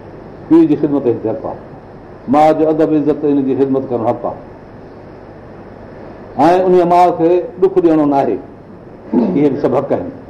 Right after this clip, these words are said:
اهڙيءَ طرح سان ڪنهن ماڻهو جي رقم هن ڏي هزار رپين جو، اهو ڏيڻ به حق آهي. ننڍڙا ٻار اٿس، انهن ٻارن کي پنهنجي ڪڇ تي کڻڻو ۽ انهن کي ڀاڪر پائڻو،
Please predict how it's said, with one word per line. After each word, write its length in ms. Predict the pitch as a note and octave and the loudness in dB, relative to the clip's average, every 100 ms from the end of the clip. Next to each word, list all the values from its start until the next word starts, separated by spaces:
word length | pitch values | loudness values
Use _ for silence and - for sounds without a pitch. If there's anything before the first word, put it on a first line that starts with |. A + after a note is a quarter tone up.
| C#4+ - B3 - - - - | -6 -4 -8 -10 -14 -18 -4
اهڙيءَ 260 | E3+ G3+ G3+ G3+ | 2 4 4 4
طرح 200 | F#3 F#3 | 0 0
سان 140 | F#3 F#3 | 0 0
ڪنهن 180 | F#3+ F#3+ | 0 0
ماڻهو 220 | F#3+ F#3 F3+ | 0 0 2
جي 80 | |
رقم 280 | F#3+ G3 G3 | 0 0 -2
هن 120 | F#3 F#3 | 0 0
ڏي 100 | F3+ | 2
هزار 380 | F3 F3 F3 F3 | 4 4 4 2
رپين 220 | F3 F3 | 0 -2
جو، 80 | E3+ | -2
اهو 120 | E3 | -2
ڏيڻ 220 | F3 F3 E3+ | 2 0 0
به 120 | D3+ | -4
حق 180 | D#3 - | -6 -10
آهي. 100 | - - - - - - - - - - | -12 -20 -20 -20 -20 -20 -20 -20 -20 -4
ننڍڙا 280 | D#3+ E3 F3 | -2 2 2
ٻار 340 | F3+ G3 G3+ | 4 4 2
اٿس، 300 | G3+ F#3 D#3+ | 0 -4 -4
انهن 260 | F#3+ F#3 F#3 | -4 -4 -4
ٻارن 320 | F#3 F#3 F#3 F3+ | 0 0 0 -2
کي 100 | F#3 F3+ | -2 0
پنهنجي 200 | F3 F3+ F3+ | 0 0 0
ڪڇ 140 | F3 F3 | -2 0
تي 60 | F3 - | -2 -2
کڻڻو ۽ 500 | E3+ E3+ F#3+ G3 F#3+ - - - - - - D#3 F3 | -2 -2 -2 -4 -8 -10 -20 -20 -20 -20 -6 0 2
انهن 180 | E3+ | 2
کي 80 | D#3+ | 2
ڀاڪر 300 | D#3 D#3+ E3+ E3 | 2 2 0 0
پائڻو، 560 | D#3+ D#3+ D#3+ G3 G3 | 2 2 2 0 -4